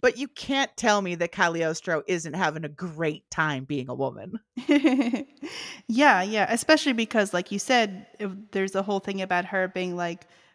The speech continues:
Speaker 2: you know, not wanting to be a trickster anymore, wanting to be honest. And it's like, if her being honest is her, like, really emphasizing that she's a
Speaker 1: <gasps>
Speaker 2: woman, it sounds like she's a woman.
Speaker 1: <sighs>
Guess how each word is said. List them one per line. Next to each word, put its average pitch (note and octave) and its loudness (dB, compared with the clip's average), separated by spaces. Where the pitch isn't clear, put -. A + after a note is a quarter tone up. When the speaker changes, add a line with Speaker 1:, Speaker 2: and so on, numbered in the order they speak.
Speaker 2:
you G3 -4
know, F3+ 0
not F#3+ 0
wanting F#3 -2
to - -14
be F#3 -6
a - -4
trickster G#3 -10
anymore, F3+ -6
wanting F3+ -6
to - -14
be F3 -10
honest. G3 -4
And F3+ -8
it's F3 -10
like, F3+ -8
if G3+ -10
her A3 -2
being G#3+ -6
honest G3 -2
is F#3 -8
her, G3 -4
like, F#3 -4
really G#3 -8
emphasizing G3+ -4
that F#3 -6
she's G3 -6
a F#3 -4
Speaker 1:
<gasps> F#3+ -4
Speaker 2:
woman, B3 -2
it G3 -8
sounds F4+ -4
like G#3 -4
she's B3+ -10
a B3+ -6
woman. A#3 -6
Speaker 1:
<sighs> - -16